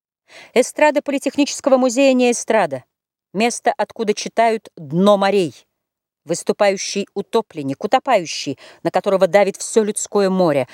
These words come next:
или же жертва, удушенная кольцевыми движениями удава, амфитеатр.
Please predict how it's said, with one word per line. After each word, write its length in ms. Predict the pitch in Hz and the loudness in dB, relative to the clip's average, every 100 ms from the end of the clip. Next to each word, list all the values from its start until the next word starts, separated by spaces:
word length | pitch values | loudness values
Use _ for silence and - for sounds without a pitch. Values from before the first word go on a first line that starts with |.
| - | -8
или 180 | 233 247 | 0 0
же 140 | 208 233 | 2 0
жертва, 560 | 165 233 - - 170 | 2 2 0 -4 -4
удушенная 840 | - 185 175 226 - 185 175 165 151 | -4 -2 -2 -2 0 0 4 2 2
кольцевыми 580 | - 185 - 190 196 175 | -4 -8 -2 0 0 0
движениями 600 | 165 165 190 170 175 180 | -2 2 2 2 0 0
удава, 600 | 185 160 185 156 131 117 _ _ _ _ | -6 2 2 2 -2 -12 _ _ _ _
амфитеатр. 1000 | 156 151 - 160 - 165 127 _ 123 | -8 -8 -8 -10 2 2 2 _ -20